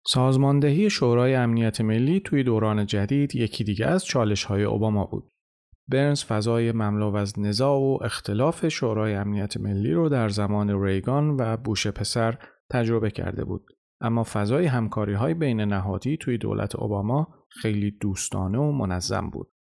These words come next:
اوباما به هیچ کسی اجازه پشت سرگویی و دو به همزنی نمیداد و انتظار داشت مسائل به طور کامل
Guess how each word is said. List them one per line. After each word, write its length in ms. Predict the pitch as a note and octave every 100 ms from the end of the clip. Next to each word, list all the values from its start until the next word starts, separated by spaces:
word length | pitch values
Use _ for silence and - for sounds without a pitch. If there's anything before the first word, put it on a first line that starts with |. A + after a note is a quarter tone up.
| _ _ _ _ -
اوباما 360 | B2+ C3 D3+
به 100 | D#3
هیچ 320 | B2 C3 G3+ -
کسی 320 | E3 - D#3
اجازه 420 | A2 A2 G#2+ A2+
پشت 360 | - G#2+ - G#2
سرگویی 640 | - G2 G2+ - A2+ E3+
و 140 | E3+ D#3
دو 200 | C#3 A2
به 100 | G#2
همزنی 480 | G#2 G2 F#2+ G#2
نمیداد 560 | G#2+ G#2+ F#2+ E2+ F2 G#2+
و 20 |
انتظار 460 | A2+ A2 A2+ A#2 A2+
داشت 280 | A#2 A2+ A#2+
مسائل 560 | G#2+ - A2 A#2 E3+
به 120 | D#3+
طور 260 | B2 A2+ G#2+
کامل 680 | - - G#2+ G2+ A#2+ D#3